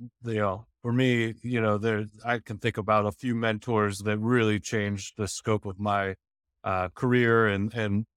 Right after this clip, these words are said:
really broadened my horizons and, and helped me be a better leader. So I'm curious i-, if you could talk about maybe, you know, a mentor or two that, that, uh, that really changed your life.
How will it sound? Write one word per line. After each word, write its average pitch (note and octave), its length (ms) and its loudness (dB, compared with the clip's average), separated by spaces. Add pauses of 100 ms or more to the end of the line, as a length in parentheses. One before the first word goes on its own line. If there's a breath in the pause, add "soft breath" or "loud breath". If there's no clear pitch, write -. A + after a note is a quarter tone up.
(120)
really C3 240 2
broadened G2+ 400 0
my G2+ 140 0
horizons G2 600 -2
and, G2 200 -10
and G#2 120 -8
helped G#2+ 160 -2
me G2+ 100 -2
be G#2 120 -6
a F#2+ 60 -4
better G2 280 -2
leader. G2+ 320 0
So G2 280 -4 (280)
I'm A2 80 -4
curious C3 320 0
i-, A#2 180 -2
if A#2+ 200 -4
you A#2 80 -6
could - 160 -8
talk A#2 180 2
about A2 260 0
maybe, G#2+ 440 0 (320)
you A2+ 100 -4
know, G#2+ 240 2
a A#2+ 140 0
mentor A2+ 500 0
or A2 220 0
two A#2 380 0
that, G#2 280 -2
that, G2 400 -2
uh, F#2+ 340 2
that G#2 180 -2
really G#2 320 2
changed G#2 640 -6 (260)
your G#2+ 240 -2
life. F#2 240 0